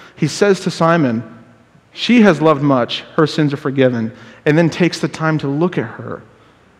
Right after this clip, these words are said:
and say, "Your sins are forgiven," which just shows the character of Christ.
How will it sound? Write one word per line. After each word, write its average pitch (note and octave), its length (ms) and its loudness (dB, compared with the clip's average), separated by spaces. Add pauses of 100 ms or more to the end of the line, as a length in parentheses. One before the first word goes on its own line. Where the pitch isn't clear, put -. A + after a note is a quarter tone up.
(120)
and C#3+ 120 0
say, D3+ 200 0
"Your D3+ 220 -2
sins C3 380 -4
are A#2+ 60 -10
forgiven," A#2+ 540 -8 (420)
which - 200 -2
just A3 160 -2
shows A3+ 300 0
the G3 100 -4
character G#3+ 600 -2
of C3+ 100 -6
Christ. F#3+ 640 -6